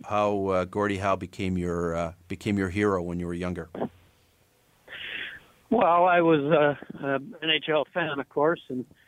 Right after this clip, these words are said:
Speaker 2: and, uh, Gordie Howe was on a great Detroit team, and I was born in Sarnia, Ontario, so that was the closest N H L team. And then when I moved to Toronto, I became a Leaf fan, but I never did forget my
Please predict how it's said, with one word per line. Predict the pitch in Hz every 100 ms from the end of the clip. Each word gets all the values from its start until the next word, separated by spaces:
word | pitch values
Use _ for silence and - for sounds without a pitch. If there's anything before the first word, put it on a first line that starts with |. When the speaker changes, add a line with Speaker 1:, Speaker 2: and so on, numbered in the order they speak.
| _ _ _ _ -
Speaker 2:
and, | 107 117 110
uh, | 123 117 113 - _ _
Gordie | - 139 135
Howe | 127 135 139
was | 131 120 - _ _ _ _
on | 131 135
a | 123
great | 135 143 -
Detroit | 131 - 143 131 -
team, | 147 135 170 147
and | 139 - - _ _ _ _ _ _
I | 123 127
was | 131 127
born | 123 143 143
in | 127 -
Sarnia, | 160 160 143
Ontario, | 131 - 143 135 156 -
so | 135
that | 131
was | 139 127
the | 127
closest | - 143 139 123 -
N | 135
H | 131 -
L | 147 147
team. | - 135 160
And | 143
then | 135 131
when | 127
I |
moved | 135 139
to | 135
Toronto, | - 165 175 151 165 - _ _ _ _ _ -
I |
became | 120 127 143 131
a | 131
Leaf | 156 170 -
fan, | 127 143 147
but | 131
I | 127 127 - -
never | 120 131 127
did | 120 - -
forget | 113 123 127 -
my | 113 113 107